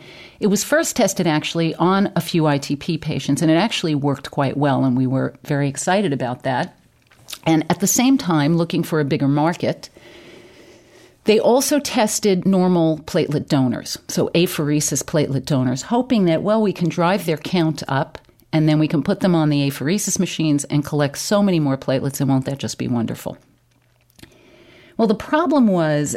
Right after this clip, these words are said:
that indeed it increased the level of platelets that you could, or the amount of platelets that one could harvest from an apheresis donor.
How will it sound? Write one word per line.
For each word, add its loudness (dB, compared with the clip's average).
that 0
indeed 2
it 0
increased 0
the 2
level 0
of -2
platelets 0
that -2
you 0
could, -2
or 2
the 2
amount 2
of -6
platelets -2
that -2
one 2
could -2
harvest -2
from 0
an 0
apheresis -4
donor. -2